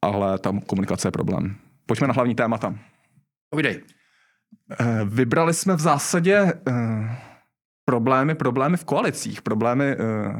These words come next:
Speaker 1: v manželství jak Spolu, tak PirStan. Eh, na Echu měli dobrý článek právě k PirStanu,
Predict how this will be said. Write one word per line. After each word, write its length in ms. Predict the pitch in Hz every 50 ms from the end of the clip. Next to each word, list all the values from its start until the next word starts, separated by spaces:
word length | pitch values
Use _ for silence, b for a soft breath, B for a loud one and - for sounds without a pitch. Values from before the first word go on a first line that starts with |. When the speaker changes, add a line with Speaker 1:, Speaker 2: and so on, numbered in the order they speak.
| - - _ - -
Speaker 1:
v 140 | 107 113 113
manželství 680 | 104 104 107 113 117 117 - - - 135 131 131 123 117
jak 200 | 117 113 113 -
Spolu, 240 | - - 123 120 117
tak 180 | - 151 -
PirStan. 800 | - - 120 107 113 - - - - - 101 95 82 87 104 113 127 B B B B B B B B B -
Eh, 160 | - 98 98
na 160 | 101 107 98 - -
Echu 380 | 110 113 - - - 123 120 123
měli 300 | 123 123 120 117 120 117
dobrý 300 | 120 113 117 117 123 117
článek 380 | - - 123 117 117 120 120
právě 340 | - - 120 113 110 127 131
k 60 | -
PirStanu, 600 | - - 117 110 - - - - 117 120 117 120